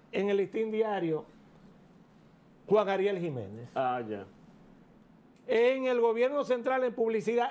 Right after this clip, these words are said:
Speaker 1: en febrero, el mes de las elecciones municipales, ¿usted sabe cuánto gastaron?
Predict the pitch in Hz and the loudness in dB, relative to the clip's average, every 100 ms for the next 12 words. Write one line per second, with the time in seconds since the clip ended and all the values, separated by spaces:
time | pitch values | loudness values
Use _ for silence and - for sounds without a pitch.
0 | 269 277 392 302 269 240 240 208 180 202 | -2 -4 -2 -4 0 0 0 -2 -6 -10
1 | - - - - 220 208 214 262 285 233 | -16 -20 -10 -2 0 0 0 0 0 2
2 | 226 208 - 240 240 240 226 233 226 226 | 2 0 0 -2 0 -2 -2 -2 0 -2
3 | 240 302 277 269 277 240 - 247 254 - | -2 -2 0 -2 -2 -4 -4 -4 -4 -2
4 | 135 113 | -6 -8